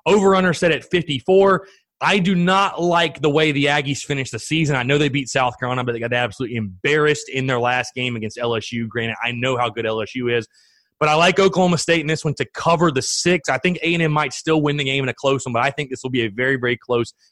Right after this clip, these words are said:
back and forth game. Give me Oklahoma State plus six in this one. L S U, Oklahoma. L S U a thirteen and a half point favorite, over under seventy-five and a half. Obviously, the first round of the college football playoff. I know we're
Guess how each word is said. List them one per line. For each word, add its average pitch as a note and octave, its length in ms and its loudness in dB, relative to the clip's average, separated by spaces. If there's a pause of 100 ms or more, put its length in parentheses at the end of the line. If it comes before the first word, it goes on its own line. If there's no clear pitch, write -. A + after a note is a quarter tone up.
(120)
back C3 240 0
and B2+ 140 -6
forth B2 300 -2
game. A#2 300 -4 (260)
Give D3 120 0
me D#3 240 -2
Oklahoma C3 540 0
State A#2+ 340 -6
plus - 300 -4
six A#2 220 -6
in A2 80 -10
this G#2 180 -10
one. D#2+ 120 -20 (440)
L F#3 160 4
S G3+ 160 0
U, G3+ 140 2
Oklahoma. F#3 480 2
L D#3 240 2
S - 120 -2
U E3+ 80 2
a D3+ 40 2
thirteen E3+ 380 -2
and D#3+ 60 -4
a C#3 40 -2
half D3+ 240 -2
point D3 200 -4
favorite, C3+ 300 -2
over C#3+ 260 0
under C3+ 140 -4
seventy-five D3 920 0
and B2+ 100 -4
a A#2+ 40 -4
half. B2+ 200 -2
Obviously, C#3 560 -4 (300)
the C3+ 200 -2
first D3+ 320 0
round C#3 300 -2
of A#2+ 120 -2
the B2 180 -2
college C#3+ 560 2 (240)
football C3 480 0 (240)
playoff. C#3 500 0
I B2 60 -4
know B2+ 140 -2
we're A#2+ 140 -4